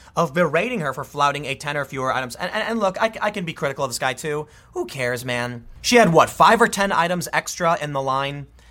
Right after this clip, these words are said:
It's not a big deal. Let's move on. Choose your battles, man. But they're only making themselves look worse.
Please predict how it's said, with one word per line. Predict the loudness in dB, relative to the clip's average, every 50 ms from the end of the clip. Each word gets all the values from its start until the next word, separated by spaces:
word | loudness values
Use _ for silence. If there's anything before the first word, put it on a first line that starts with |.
| -20 -20 -20 -10 -8 -4
It's | -2 2 4
not | 4 4 4
a | 2
big | 0 -4 -6 -6
deal. | -4 -4 -2 -2 -4 -6 -10 -4
Let's | -2 -2 0 0 -2
move | -4 -6 -2 0
on. | 0 0 0 -2 -6 -8
Choose | -8 -8 -6 -6 -6 -6
your | -8 -8
battles, | -6 -4 -4 -2 -4 -4 -6 -10
man. | -12 -14 -14 -14 -18 -20 -20 -20 -20 -20 -20 -14 -4 -2
But | 0 2
they're | 2 2 2 2 0
only | 0 0 0 -2 -2 -2 0
making | 0 0 0 0 0 -2 -2 -2 0 0
themselves | 0 0 -2 -2 -6 -4 -2 -2 0 0 -2 -4 -6 -6
look | -6 -6 -6 -8 -8
worse. | -6 -4 -4 -4 -4 -6 -6 -4 -4 -6 -8